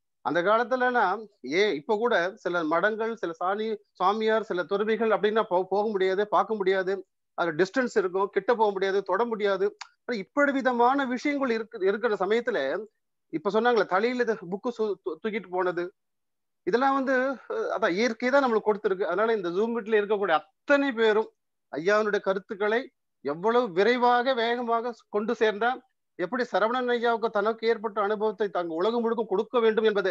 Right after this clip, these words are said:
ஆர்வம் இருக்கும், அதுபோல கல்வி யாருக்கு வேணாலும் கொடுக்கலாம். இப்ப இருக்கிற கல்வி வயிற்று பழப்புக்காக இருக்கு. பசிக்கிறவங்களுக்கு சாப்பாடு போடலாம், ரெண்டு வேளை, மூணு வேளை போடலாம்,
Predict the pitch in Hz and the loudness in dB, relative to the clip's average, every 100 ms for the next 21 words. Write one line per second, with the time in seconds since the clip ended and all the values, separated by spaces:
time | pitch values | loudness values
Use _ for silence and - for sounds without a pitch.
0 | - 143 214 240 185 175 - _ _ _ | 2 2 2 0 -6 -6 -10 _ _ _
1 | 143 180 196 214 208 220 254 - _ _ | -2 0 0 -2 0 0 -2 -8 _ _
2 | _ 220 269 294 294 254 240 240 240 247 | _ -2 -2 -4 -4 -2 -2 -2 -4 -4
3 | 220 226 190 143 - _ _ - 160 208 | -4 -6 -4 -6 -8 _ _ -18 -4 -2
4 | 226 240 226 208 220 180 185 220 _ _ | 0 -2 0 -2 0 0 0 -4 _ _
5 | _ 165 277 - 277 247 226 208 208 208 | _ -2 -2 -2 -4 -2 -2 -2 -2 0
6 | 202 180 - - _ _ _ _ 214 214 | -2 -6 -10 -12 _ _ _ _ -4 -2
7 | 262 302 285 269 226 226 254 247 208 190 | -4 -2 -2 0 0 2 2 0 -2 -4
8 | 143 - 185 208 233 240 233 233 226 233 | -6 -8 -8 -4 0 0 0 -2 -2 -2
9 | 196 180 135 | -2 -2 -2